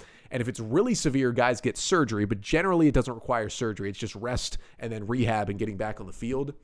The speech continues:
But I, right now, the headspace that I'm in with the Mullins injury is expecting him to be out for about a month. And that is not good news for the Orioles because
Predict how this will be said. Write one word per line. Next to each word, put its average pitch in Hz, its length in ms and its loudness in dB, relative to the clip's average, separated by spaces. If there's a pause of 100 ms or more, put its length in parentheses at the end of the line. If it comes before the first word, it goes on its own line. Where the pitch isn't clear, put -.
(960)
But - 320 -2 (960)
I, 196 200 -6
right 202 200 -2
now, 180 160 -2
the 175 80 0
headspace 165 720 -2
that 147 100 -4
I'm 143 220 -6
in 156 160 -4
with 151 120 0
the 139 60 -2
Mullins 131 300 -2
injury 160 300 -2
is 139 260 -4 (240)
expecting 156 580 0
him 160 140 0
to 143 60 4
be 139 200 2
out 123 220 2
for 127 140 -2
about 107 260 -2
a 98 60 -4
month. - 380 -12 (800)
And 156 120 0
that 214 120 -4
is 160 160 -2
not 135 440 2
good 135 200 2
news 104 280 -2
for - 80 -14
the 90 100 -12
Orioles - 340 -10
because 151 460 -2